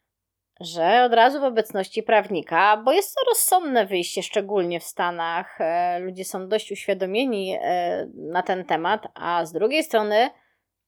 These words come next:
nie pamiętała własnego adresu. No to szok czy premedytacja? Ja nie rzucam oskarżeń, ja rzucam spekulacje.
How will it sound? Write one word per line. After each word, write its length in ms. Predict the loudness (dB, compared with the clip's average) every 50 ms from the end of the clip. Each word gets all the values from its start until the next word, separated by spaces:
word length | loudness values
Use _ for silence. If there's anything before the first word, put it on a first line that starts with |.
| _ -8
nie 120 | -4 -2 0
pamiętała 520 | 2 2 2 0 2 4 6 8 8 6
własnego 500 | 6 2 -2 -2 -2 -6 -4 -2 0 0
adresu. 520 | 2 2 2 2 2 2 0 -4 -10 -12
No 260 | -10 -10 -12 -12 -14 _ _ _
to 180 | -4 -2 -2 -2
szok 720 | -2 -4 0 2 2 2 2 _ _ -20 -20 -20 -20 -20 _ _ _ _ _ _ _ _ _ _ _ -10
czy 100 | -10 -8
premedytacja? 1040 | -6 0 0 0 2 2 0 -2 -2 -4 -4 -4 -6 -8 -8 -12 -18 -18 -18 -20 _ _ _ _ _ _ _ _ _ _ _ _ _ _ _ _ -20 -20 -14 _ -4
Ja 100 | -2 -2
nie 180 | 0 0 -2
rzucam 340 | -2 -2 0 2 2 2 2 -2 _ _ _ _ _ -8
oskarżeń, 840 | -8 -8 -8 -6 2 4 4 4 4 4 2 2 2 2 2 0 -6 -10 _ -2
ja 200 | 2 2 2 2
rzucam 300 | 0 -4 -4 -4 -4 -4
spekulacje. 1040 | -4 -4 -4 -4 -4 -2 -2 2 4 4 4 2 0 -6 -2 2 4 4 4 4